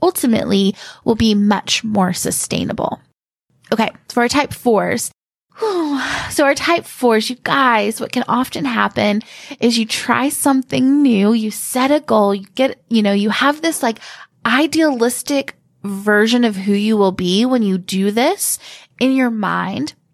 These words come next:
And then when you're not immediately great at it, you start to really abandon yourself. Like this, um, this, like, harsh inner talk, this feeling of, like, "Why did I even try?" And a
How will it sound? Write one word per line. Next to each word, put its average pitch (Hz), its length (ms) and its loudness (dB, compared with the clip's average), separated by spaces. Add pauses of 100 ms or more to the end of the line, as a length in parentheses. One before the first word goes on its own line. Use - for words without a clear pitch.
And 262 160 4
then 262 180 2
when 254 120 0
you're 240 120 0
not 254 340 0
immediately 254 840 0
great 202 340 0
at 175 220 -2
it, 269 260 0 (160)
you 262 140 0
start 311 340 0
to 508 160 2
really 285 320 2
abandon 233 540 0
yourself. - 600 -6
Like 220 260 -2
this, 240 380 -2 (520)
um, 214 640 2 (200)
this, 254 180 0
like, 247 140 0
harsh 269 480 0
inner 226 220 2
talk, 208 580 0 (100)
this 233 220 -2
feeling 240 300 2
of, 220 100 0
like, 185 200 0
"Why 190 200 0
did 196 140 2
I 190 80 2
even 170 260 -2
try?" 214 680 2 (340)
And 247 100 2
a 233 140 0